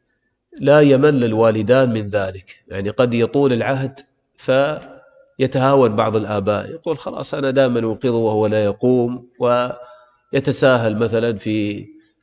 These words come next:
أن أولاد ينامون عن صلاة الفجر أو عن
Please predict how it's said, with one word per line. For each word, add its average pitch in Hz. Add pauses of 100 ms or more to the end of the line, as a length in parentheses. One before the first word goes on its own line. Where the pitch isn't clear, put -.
(180)
أن 113
أولاد 110
ينامون 107
عن 101
صلاة 104
الفجر 104
أو 101
عن 104